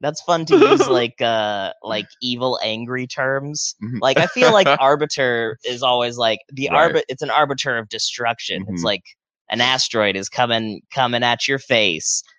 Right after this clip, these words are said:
Speaker 1: We're all gonna die.
Speaker 2: I like to maybe use the term architect.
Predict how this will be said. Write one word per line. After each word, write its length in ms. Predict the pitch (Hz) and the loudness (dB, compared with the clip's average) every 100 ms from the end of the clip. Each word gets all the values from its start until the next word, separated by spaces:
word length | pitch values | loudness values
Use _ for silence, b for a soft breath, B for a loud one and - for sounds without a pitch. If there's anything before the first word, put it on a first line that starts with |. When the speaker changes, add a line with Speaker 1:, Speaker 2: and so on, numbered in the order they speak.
| _ | _
Speaker 1:
We're 160 | 95 113 | 0 2
all 140 | 120 | 4
gonna 200 | 123 127 | 4 2
die. 560 | 127 120 98 87 80 - _ _ | 4 4 6 4 2 -2 _ _
Speaker 2:
I 100 | 104 | 0
like 340 | 120 143 139 _ - | 0 0 -4 _ -2
to 600 | 104 92 90 87 82 - _ _ - | 0 0 -2 -4 -6 -12 _ _ -6
maybe 320 | 95 90 85 | -2 0 0
use 380 | 85 85 82 - | -2 -2 -2 -6
the 80 | |
term 280 | 85 87 80 78 | -6 -2 -2 0
architect. 800 | 85 - - - - - - | 0 -2 -4 -2 -2 -6 -18